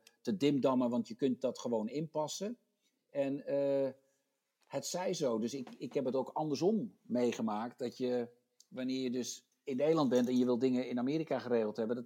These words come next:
dat is, heeft een beetje hetzelfde effect. Maar ik denk dat, dat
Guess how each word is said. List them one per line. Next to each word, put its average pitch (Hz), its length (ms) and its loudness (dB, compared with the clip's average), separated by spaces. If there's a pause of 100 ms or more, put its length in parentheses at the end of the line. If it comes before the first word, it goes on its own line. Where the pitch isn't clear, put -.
dat 127 180 -4
is, - 260 -10
heeft 147 220 0
een 139 100 -2
beetje 143 240 2
hetzelfde 127 400 2
effect. - 580 -6
Maar 139 120 2
ik 139 80 2
denk 180 140 6
dat, 156 200 2 (400)
dat 143 300 4